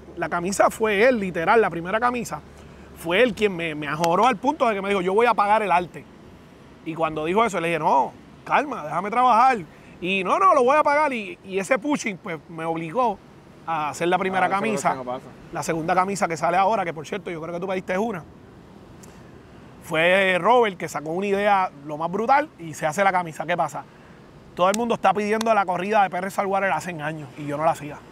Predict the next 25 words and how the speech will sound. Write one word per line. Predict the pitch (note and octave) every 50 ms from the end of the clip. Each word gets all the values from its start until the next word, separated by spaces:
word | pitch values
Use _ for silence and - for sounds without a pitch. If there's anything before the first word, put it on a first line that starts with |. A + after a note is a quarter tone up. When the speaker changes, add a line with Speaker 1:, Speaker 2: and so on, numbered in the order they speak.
| - - - - - - - - - - - -
Speaker 1:
Pero, | - E3 E3 D#3+ D#3
pues, | D#3+ D#3 D3+
llegó | D3+ D3+ D3 D#3+
el | E3
veintiuno | F3 G3 F#3+ - G#3+ G#3 G#3+ A3 A3 A3
de | A3+ G#3+
julio, | G#3+ C#4+ E4 D#4+ C4+ A3+ G#3 G3+ - - - - - - - - - - - - - - - - - - -
Y, | D3+ E3+ F3 E3 D#3+ D#3+ D#3 D3 D3 D3 C#3 C3 - -
y | D3+ D#3+
allí | D3+ D3+ D#3+ E3+
vamos | F3 F3+ F#3+ G#3 G#3+
a | G3+
estar | - - - G3+ G3+ G3+
todos | E3 - F3+ F#3 F#3+ G3 G3+ G3+
los | G3 F#3+ F3+
de | F#3+ F#3+
la | F#3
comunidad | F3+ F3+ F3+ F3+ F3+ F3+ F3+ F3 F3 F#3 F#3+
de | F#3+ F#3+
jet | F#3+ F#3+ F#3
ski | - G#3 G#3 G3
en | F#3
Puerto | D#3+ G3 F#3 E3 - F#3 F#3
Rico. | G3 A#3+ A#3 G3 G3 E3+ - - - - - - - - - - - - - - - - - - - - - - - - - - - - - - - - - - - C3
Yo | D3+ D3+ D#3 D#3+ F3 F#3+ G3 G3 F#3+ F#3 F3 E3 D3+ D#3 D3+